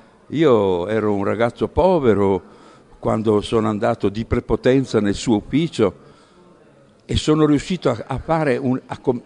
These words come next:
un'impresa che dovrebbe andare nel, nel Guinness dei record, perché sono andato, avevo sette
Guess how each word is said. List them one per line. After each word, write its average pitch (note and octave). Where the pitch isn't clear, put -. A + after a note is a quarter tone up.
un'impresa C#3+
che B2+
dovrebbe C3+
andare D3
nel, B2
nel A#2+
Guinness D#3
dei B2
record, C3
perché C3
sono D#3
andato, F3
avevo C#3
sette -